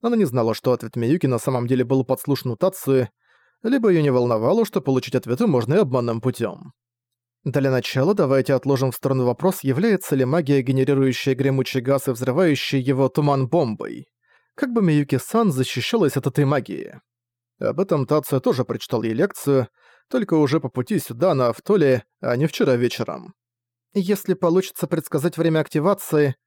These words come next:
то, думаю, ее можно остановить заморозкой пламени, но поймать нужный момент — довольно непростая задача". Заморозка пламени — это магия, которая препятствует возгоранию, удерживая температуру целевого объекта ниже определенного уровня.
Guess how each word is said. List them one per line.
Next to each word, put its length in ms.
то, 120
думаю, 340
ее 120
можно 300
остановить 440
заморозкой 440
пламени, 540
но 220
поймать 340
нужный 240
момент — 480
довольно 460
непростая 480
задача". 560
Заморозка 500
пламени — 640
это 220
магия, 320
которая 320
препятствует 560
возгоранию, 580
удерживая 540
температуру 580
целевого 480
объекта 420
ниже 260
определенного 600
уровня. 640